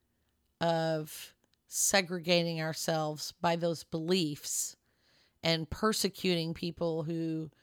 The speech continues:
believe differently than we do. And, I mean, we still do it. Even today, we are intolerant of people who have beliefs that are different than our own. You know, it, it, it's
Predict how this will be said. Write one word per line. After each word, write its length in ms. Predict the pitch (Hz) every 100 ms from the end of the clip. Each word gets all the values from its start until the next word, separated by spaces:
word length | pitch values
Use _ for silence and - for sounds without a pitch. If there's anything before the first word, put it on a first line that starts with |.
| _ _ _
believe 380 | 180 170 175 147 -
differently 560 | 185 170 170 - 165
than 240 | 160 160 160
we 160 | 160
do. 440 | 156 165 160 160 165 _ _ _ _ _
And, 540 | 160 160 160 156 160 160 -
I 60 | 175
mean, 100 | 180 185
we 160 | 196
still 440 | 190 - - 226 190
do 300 | 180 214 196
it. 240 | - -
Even 300 | 196 202 170
today, 800 | - 151 135 160 180 131 120 - _ _ _ -
we 120 | 170
are 180 | 156 156
intolerant 880 | 180 180 - - 170 170 156 156 -
of 140 | 156 -
people 380 | 180 156 165
who 180 | 143 170
have 520 | 151 160 160 160 147 - _ _ _ _ _ -
beliefs 680 | 165 160 170 165 - - -
that 100 | 165
are 200 | 160 151 131 -
different 460 | 175 - 156 -
than 160 | 160 151
our 220 | 147 -
own. 440 | 160 151 139 143 - - - _ _ _ _ _ _ _ _ _ _ _ _
You 160 | 165 170
know, 100 | 160
it, 120 | 151
it, 160 | - 165 _ _ -
it's 400 | 170 - -